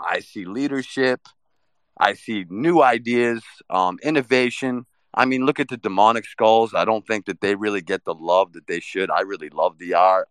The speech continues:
I think that some people honestly don't even know about it yet. And I've been trying to kinda build on that energy too. So,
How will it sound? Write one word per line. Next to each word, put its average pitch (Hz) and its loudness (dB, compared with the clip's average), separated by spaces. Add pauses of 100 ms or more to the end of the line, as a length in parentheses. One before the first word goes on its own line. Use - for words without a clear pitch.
I - -6
think 104 -8
that 92 -10
some 98 -8
people 95 -6
honestly 101 -4
don't 90 -4
even 98 -12
know 76 -8
about 113 2
it 117 -6
yet. 120 0 (640)
And 87 -2
I've 90 2
been 87 -8
trying 95 -2
to 87 -10
kinda 95 -4
build 90 -2
on 90 0
that 98 -2
energy 117 -8
too. 139 -4 (840)
So, 110 4